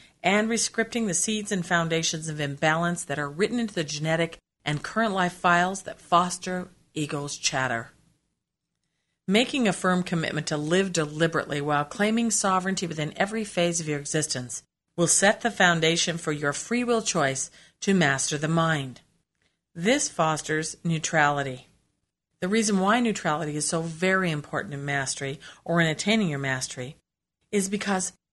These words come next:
when you're in a state of divine neutrality, it is absolutely impossible to judge anything or anyone. In fact, it's impossible to be in a space of frustration, anger, or drama.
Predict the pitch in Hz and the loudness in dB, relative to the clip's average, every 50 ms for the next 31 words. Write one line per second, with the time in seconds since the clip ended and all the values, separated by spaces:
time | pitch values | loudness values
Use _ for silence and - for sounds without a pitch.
0 | _ _ - 190 208 240 277 294 302 294 262 233 220 208 190 180 170 - - - | _ _ -4 0 0 2 2 2 0 0 0 0 0 0 0 0 -2 -4 -6 -4
1 | - 208 214 226 226 202 170 160 160 151 151 165 151 151 151 151 151 147 147 - | -2 0 0 0 0 -2 -4 -4 -6 -6 -4 -4 -4 -2 -2 -4 -4 -4 -6 -2
2 | - 170 170 170 165 160 - 123 147 - _ _ _ _ _ _ - 208 208 202 | 0 2 2 2 2 0 -4 -6 -10 -14 _ _ _ _ _ _ 2 4 4 4
3 | 202 - - - 226 247 240 - - - 214 208 208 202 190 185 175 - - - | 2 0 0 0 0 0 0 -2 -2 -2 0 0 0 0 0 0 -2 -4 -4 -2
4 | 202 208 196 - - - 156 151 - 165 151 147 170 156 151 151 - - - 185 | 0 0 0 0 -4 -6 -8 -6 -6 -6 -4 -2 0 0 0 -2 -4 -6 -4 -2
5 | 208 240 269 254 - - - 147 135 135 156 190 202 - _ _ 214 220 - - | 0 0 -2 -2 -4 -4 -4 -4 -4 -4 -8 -10 -12 -16 _ _ -2 -2 0 0
6 | 175 156 151 147 151 156 160 143 127 131 - _ _ _ _ _ _ _ _ _ | -2 -2 -2 -4 -2 -2 -2 -2 -4 -6 -10 _ _ _ _ _ _ _ _ _
7 | _ _ - 180 185 185 - 202 196 202 202 - - - _ _ _ _ _ - | _ _ 0 2 2 2 2 0 0 -2 -4 -6 -12 -20 _ _ _ _ _ -2
8 | 208 208 247 226 220 202 - 226 240 233 233 - 196 170 165 165 175 156 156 190 | 0 0 2 2 0 0 0 0 0 0 0 -2 -2 -2 -2 -4 -4 -4 -4 -4
9 | 214 240 220 151 - - - 170 151 143 - 160 139 - - 151 143 - - - | -2 -2 -2 -2 -2 -2 0 -2 -2 -2 -2 -6 -6 -6 -4 -4 -4 -4 -2 -2
10 | 170 160 151 - 170 165 - - - 160 156 156 151 151 - - 151 170 165 - | 0 0 0 0 -2 -4 -4 -4 -4 -2 -2 -2 -4 -6 -4 0 2 2 2 2
11 | 156 143 135 131 127 120 113 | 0 -2 -4 -4 -6 -8 -10